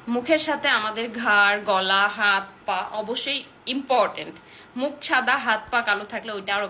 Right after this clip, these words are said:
বেশি বাজে লাগে। তো তোমরা ফুল বডি, আরো বিশেষ করে তোমরা বলে থাকো, "আন্ডার আর্মসের জন্য কি করো আপু? বগলের নিচে এত বেশি হোয়াইট লাগে কিভাবে?"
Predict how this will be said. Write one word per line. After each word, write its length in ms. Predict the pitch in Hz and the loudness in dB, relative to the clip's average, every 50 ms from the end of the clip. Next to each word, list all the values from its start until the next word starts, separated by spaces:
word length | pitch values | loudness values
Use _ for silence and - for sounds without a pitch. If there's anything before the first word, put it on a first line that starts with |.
| 190 - | -6 -8
বেশি 220 | 254 262 - 262 | -8 -8 -8 -8
বাজে 240 | 196 165 156 - - | -8 -8 -8 -8 -12
লাগে। 240 | - 160 165 170 - - - - - - - - | -14 -14 -14 -14 -16 -18 -20 -20 -20 -20 -16 -10
তো 80 | - 277 | -10 -6
তোমরা 300 | 269 302 311 302 330 339 | -2 -2 0 2 2 0
ফুল 380 | 339 - - 339 370 381 392 | 0 -2 -8 -6 -2 -2 -2
বডি, 360 | - 233 233 208 202 - - - - - - - | 0 4 4 4 4 2 -2 -12 -14 -20 -8 -2
আরো 320 | - 240 254 277 330 403 | 0 2 2 2 0 -4
বিশেষ 400 | 392 277 294 339 - 294 320 311 | -6 -6 -6 -4 -4 -4 -4 -4
করে 220 | - 269 262 254 254 | -2 0 0 0 0
তোমরা 320 | 254 233 220 226 233 254 | -2 -4 -6 -4 -4 -4
বলে 260 | 226 226 220 214 240 | -2 -2 -2 -2 -2
থাকো, 400 | 247 262 240 208 - - 208 269 - - - - - | -2 -4 -6 -6 -6 -6 -10 -10 -12 -16 -18 -8 -4
"আন্ডার 280 | - 247 254 262 311 | -2 -2 0 2 2
আর্মসের 300 | 320 320 320 320 339 320 | 2 2 2 0 -4 -6
জন্য 220 | - 311 302 294 302 - | -6 -6 -8 -8 -8 -8
কি 100 | 247 240 | -8 -8
করো 280 | 226 - 202 180 175 170 | -6 -4 -2 -2 0 0
আপু? 380 | 165 165 165 - 160 170 165 - - - - - - | -2 -2 -4 -8 -14 -16 -16 -16 -18 -20 -20 -10 -4
বগলের 400 | 220 262 254 254 277 285 285 294 339 311 311 - - - - - - - - - - | 0 0 0 0 0 0 0 0 0 0 -2 -4 -10 -18 -20 -20 -20 -20 -18 -10 -6
নিচে 220 | 269 262 262 269 277 | -4 -4 -2 0 2
এত 280 | 277 254 247 - - | 2 2 0 -2 -6
বেশি 260 | 277 262 269 302 302 285 | -8 -8 -8 -10 -10 -10
হোয়াইট 460 | 240 220 190 202 214 214 233 233 254 | -12 -8 -4 -2 0 0 0 -2 -4
লাগে 220 | 247 240 233 233 | -6 -6 -6 -6
কিভাবে?" 580 | 254 - 233 220 190 233 208 190 190 190 185 | -12 -12 -14 -14 -12 -10 -10 -10 -10 -10 -12